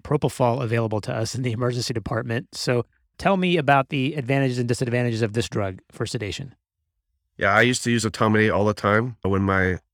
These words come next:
Speaker 2: hospital wouldn't let me use propofol. So etomidate is very rapid onset. It's very short. It's hemodynamically stable. It doesn't cause a lot of hypotension. The issue with etomidate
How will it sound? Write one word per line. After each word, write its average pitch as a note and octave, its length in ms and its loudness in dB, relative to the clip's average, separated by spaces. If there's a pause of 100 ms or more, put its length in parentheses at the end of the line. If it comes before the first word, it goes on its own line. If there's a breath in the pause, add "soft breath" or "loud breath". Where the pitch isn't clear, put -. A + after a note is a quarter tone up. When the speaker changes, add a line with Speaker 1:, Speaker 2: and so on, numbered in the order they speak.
Speaker 2:
hospital G#2 420 -2
wouldn't F#2+ 160 0
let F#2+ 140 0
me G#2+ 80 2
use G#2 120 0
propofol. B2 540 -2 (640 loud breath)
So A2+ 580 6 (140)
etomidate C3 840 2 (260)
is G#2+ 400 2 (340)
very A#2+ 300 6
rapid G#2+ 340 4
onset. G2+ 460 -2
It's - 160 -8
very G2+ 200 2
short. F#2 460 2 (340)
It's F#2+ 360 -4 (120)
hemodynamically G2 760 0
stable. F2+ 440 0
It F#2 60 -2
doesn't F#2+ 280 -2
cause F#2+ 300 0
a F#2 40 -2
lot F2+ 160 0
of E2 60 -4
hypotension. F#2 840 -2 (720)
The G#2+ 440 0
issue B2+ 460 2 (100)
with G2 260 -2 (160)
etomidate G2+ 800 0